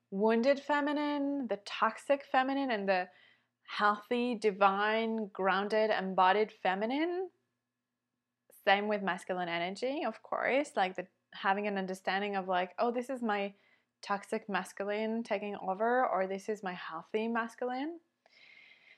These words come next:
So just so we are on the right,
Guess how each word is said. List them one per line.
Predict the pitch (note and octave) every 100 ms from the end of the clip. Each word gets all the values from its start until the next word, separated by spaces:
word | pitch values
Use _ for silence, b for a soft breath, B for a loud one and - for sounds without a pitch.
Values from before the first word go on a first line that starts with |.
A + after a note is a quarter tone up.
| b
So | C4
just | A3 A#3+ A#3 C#4+ C#4+ - _ _ _ _ _ -
so | - C4+
we | C4+ C#4 C#4
are | B3 B3+
on | A3 A#3
the | A#3 A3
right, | G#3+ G3 G3+ G#3+